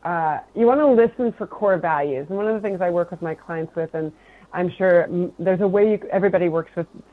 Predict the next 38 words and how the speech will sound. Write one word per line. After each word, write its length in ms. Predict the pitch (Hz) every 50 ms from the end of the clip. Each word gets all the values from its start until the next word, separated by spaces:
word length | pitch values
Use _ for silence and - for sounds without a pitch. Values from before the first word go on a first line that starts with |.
| _ -
something 340 | 185 185 170 - 185 175 165
in 120 | 165 160
this 120 | 160 160 - 175
modality 580 | 165 165 143 170 170 214 208 190 185 180 175
where 140 | 165 175 175
they 100 | 175 165
identify 680 | - - 196 190 214 214 220 226 - - 220 202 190 190 185 - _ _ - - _ _ _ -
what 100 | 269 392
are 160 | 466 440 392
the 60 | 254
values 400 | 196 214 190 202 214 220 226 202 185
that 140 | 202 170 -
draw, 380 | - 185 185 175 175 180 180 - -
drive 480 | 175 - 196 196 180 190 196 208 185
your 160 | 196 196 190 185
life 260 | 175 170 165 170 170
to 220 | - _ _ -
the 100 | 190 180
activities 680 | 160 165 - _ - - 196 180 180 180 190 190 185 170
and 80 | 175 175
events 340 | 170 156 170 160 165 160 _
that 100 | - -
you 140 | - 165 165
lead 300 | 151 151 156 151 151 143
in 120 | 143 143 135
your 140 | 117 113
life? 280 | 117 110 107 - - - _ _ _ _ _ _ _ _ _ -
So 260 | 233 226 220 214 202 214
for 120 | - 226 214
one 160 | 214 214 220
example, 440 | 220 208 180 220 208 196 - 202 196
like, 180 | 190 185 180 190
I 60 | 185 185 180
had 100 | 180 180
a 20 |
client 400 | - - 190 180 180 180 151 160
who, 380 | 165 190 180 180 175 170 165 - _ -
um, 340 | 170 170 165 160 160 156